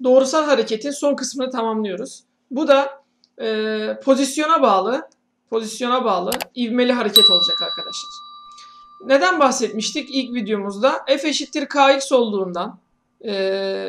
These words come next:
yaylarda, springlerde, ma-, magnetlerde de buna benzer bir hareket gözlemliyoruz.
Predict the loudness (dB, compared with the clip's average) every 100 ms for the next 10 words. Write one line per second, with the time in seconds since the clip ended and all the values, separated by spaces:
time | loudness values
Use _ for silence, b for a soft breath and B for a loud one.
0 | -10 -6 2 4 4 4 2 0 -8 -10
1 | -12 -12 -8 -8 -4 -6 -6 -2 0 -2
2 | -2 0 0 0 -4 -2 -2 -2 -2 -4
3 | -2 -4 -4 -8 -8 -12 -8 -8 -6 -10
4 | -8 -8 -6 -8 -8 -8 -10